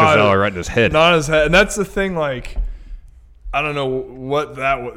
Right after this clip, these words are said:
Speaker 2: Nakazawa overjumped that and just, he took his own bump
Speaker 1: Yeah.
Speaker 2: on his head.
Speaker 1: Yeah, that was rough.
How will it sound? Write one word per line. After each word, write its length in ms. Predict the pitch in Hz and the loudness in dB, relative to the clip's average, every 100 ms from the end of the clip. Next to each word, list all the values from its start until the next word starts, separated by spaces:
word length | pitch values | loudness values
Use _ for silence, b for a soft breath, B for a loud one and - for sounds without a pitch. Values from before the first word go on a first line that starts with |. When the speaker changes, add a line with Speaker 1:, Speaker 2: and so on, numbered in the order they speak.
| 131 | -4
Speaker 2:
Nakazawa 680 | 156 160 143 160 135 120 - | -4 -2 -4 -4 -4 -8 -6
overjumped 760 | 139 127 123 120 117 113 110 | -6 -4 -8 -10 -10 -10 -10
that 340 | 117 110 107 104 | -8 -8 -8 -10
and 120 | 113 | -10
just, 300 | 110 107 - | -10 -12 -14
he 220 | 135 135 | -8 -6
took 220 | 123 131 | -4 -4
his 160 | 123 110 | -4 -8
own 280 | 113 113 107 | -8 -8 -8
bump 200 | 107 87 | -4 -2
Speaker 1:
Yeah. 180 | 82 80 | -2 -2
Speaker 2:
on 60 | |
his 100 | 98 | -6
head. 300 | 110 98 101 | -10 -10 -6
Speaker 1:
Yeah, 160 | 95 90 | -2 0
that 80 | 87 | 0
was 120 | 80 | -2
rough. 320 | 85 80 - | -2 -4 -8